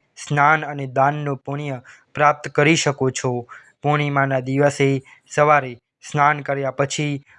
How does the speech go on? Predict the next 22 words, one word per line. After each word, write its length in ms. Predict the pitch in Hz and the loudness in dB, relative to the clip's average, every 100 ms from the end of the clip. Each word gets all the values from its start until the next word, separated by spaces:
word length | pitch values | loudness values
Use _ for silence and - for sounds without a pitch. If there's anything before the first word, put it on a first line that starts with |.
| _ | _
વ્રત 280 | 131 151 143 | 0 0 2
રાખવાનો 500 | 143 139 - 147 135 | 2 0 2 2 2
સંકલ્પ 520 | - 135 135 151 147 147 | -2 -2 0 0 0 0
લેવો 320 | 143 143 143 139 - - - | 2 4 4 2 -4 -14 -2
અને 240 | 165 143 120 - _ _ | -2 -2 -8 -14 _ _
કોઈ 180 | 151 156 | 2 4
પણ 200 | 156 151 | 2 0
પવિત્ર 420 | 139 143 143 139 139 | 2 0 0 0 0
નદી 400 | 139 139 147 147 | 2 0 -2 -4
કે 180 | - 139 | -4 -2
તળાવમાં 680 | 135 135 147 151 135 120 - _ - | 2 4 4 2 -2 -10 -14 _ -14
સ્નાન 380 | - 147 143 139 | -2 2 2 0
કરી 280 | 139 135 | -2 -2
ન 100 | 135 139 | -2 -2
શકો, 400 | 143 151 139 143 143 139 - _ | -2 -4 2 4 4 2 -8 _
તો 100 | 147 | 0
ઘરમાં 480 | 127 139 139 151 135 | 2 2 4 4 2
મળેલા 540 | 131 135 147 143 120 - - - - | 0 0 2 2 0 -4 -16 -16 -4
ગંગાજળથી 1000 | 143 151 151 143 135 139 139 - 151 143 - - - | -2 2 2 2 0 -4 -4 -2 0 -2 -8 -20 -14
સ્નાન 360 | - 139 147 143 | 0 2 2 0
કરવું. 460 | 143 139 143 143 - _ | -4 -2 -4 -6 -12 _
સૌપ્રથમ 680 | - 151 147 151 151 160 | 0 2 4 2 2 2